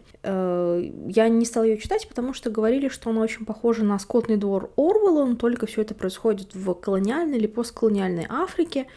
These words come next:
И я решила, что, наверное, ну, вообще антиутопия — это не очень мои жанры, поэтому я решила, что я не хочу всё-таки её читать, и шансов, если честно, на фоне других романов было маловато, судя по синопсису и так далее. Это такой первый дисклеймер.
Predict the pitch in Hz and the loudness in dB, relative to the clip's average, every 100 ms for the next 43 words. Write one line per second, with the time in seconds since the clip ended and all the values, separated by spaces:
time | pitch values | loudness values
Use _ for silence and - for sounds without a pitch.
0 | - - - - 262 262 247 247 254 247 | -20 -20 -20 -6 2 4 4 2 0 0
1 | - 202 208 202 196 196 285 240 233 247 | -2 0 0 0 -2 -2 0 0 0 0
2 | 214 208 185 175 - 190 180 - 180 175 | 0 -2 -4 -4 -2 -2 -2 -4 -4 -2
3 | 196 311 392 277 214 214 196 196 - 226 | -2 0 0 -2 -4 -2 -2 -2 -4 -4
4 | - 196 196 208 - - - - - - | 0 0 0 -6 -8 -12 -16 -10 -10 -8
5 | - 330 330 277 254 - 214 220 214 - | -2 -2 -2 0 0 2 0 -2 -4 -12
6 | - - 185 - 165 160 190 - 185 170 | -8 -4 -4 -4 -6 -4 -6 -4 -4 -4
7 | 165 180 170 - 175 190 196 165 170 170 | -4 -8 -8 -6 -2 0 0 -2 -2 -2
8 | 170 170 208 370 381 277 - - 226 196 | -2 -2 -2 -2 -2 -4 -8 -8 -4 -4
9 | - - 196 190 190 190 165 160 170 156 | -6 -4 -2 -2 -6 -8 -8 -8 -6 -6
10 | 156 117 - - - - - 247 240 233 | -6 -6 -10 -20 -20 -20 -10 -4 -2 4
11 | 226 226 208 165 160 170 180 - 175 160 | 4 6 4 2 -6 -8 -6 -4 -4 -6